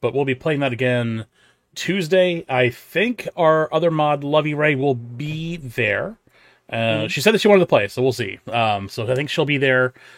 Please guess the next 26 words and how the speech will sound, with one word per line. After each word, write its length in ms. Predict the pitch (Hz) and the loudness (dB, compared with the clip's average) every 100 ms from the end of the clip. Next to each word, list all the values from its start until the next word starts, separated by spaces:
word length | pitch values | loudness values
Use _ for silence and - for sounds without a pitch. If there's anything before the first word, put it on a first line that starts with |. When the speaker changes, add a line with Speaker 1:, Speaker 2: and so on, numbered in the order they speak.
| _ | _
Speaker 1:
so 140 | - | -4
we'll 100 | 120 | -2
have 140 | 123 117 | 0 -2
her, 180 | 135 - | -4 -4
get 120 | 135 | -4
her 100 | 123 | -4
caught 220 | 113 127 120 | -4 -2 -2
up 100 | - | -4
with 60 | |
the 40 | 110 | -8
character, 480 | 127 117 - 107 104 | -4 -4 -6 -8 -8
and 200 | 110 104 | -8 -8
then, 280 | 101 101 - _ _ _ _ _ _ - - | -10 -12 -16 _ _ _ _ _ _ -20 -10
um, 460 | 117 104 101 95 - _ _ _ | -8 -8 -10 -12 -18 _ _ _
Wednesday 500 | 151 180 151 160 151 | -2 -2 0 0 0
we're 140 | 139 131 | 0 0
gonna 240 | 127 117 _ | -2 -2 _
continue 560 | - 127 - 151 139 131 | -8 -6 -6 -4 0 0
with 680 | 110 113 110 107 104 - _ | 0 -2 -2 -4 -10 -18 _
the 180 | 120 107 | -6 -4
Spooky 960 | - - - - 170 165 170 165 160 160 | -6 -10 -10 -8 -6 -6 -6 -6 -6 -8
Mansion, 960 | 151 147 143 143 - - 135 131 131 | -6 -4 -4 -6 -6 -6 -4 -4 -4
Spooky's 720 | - 175 151 147 127 123 - - | -4 -4 -2 -4 -6 -8 -12 -8
Jump 180 | 143 120 | -8 -8
Scare 240 | - 139 | -6 -4
Mansion. 480 | 135 143 - 147 | -2 -4 -4 -8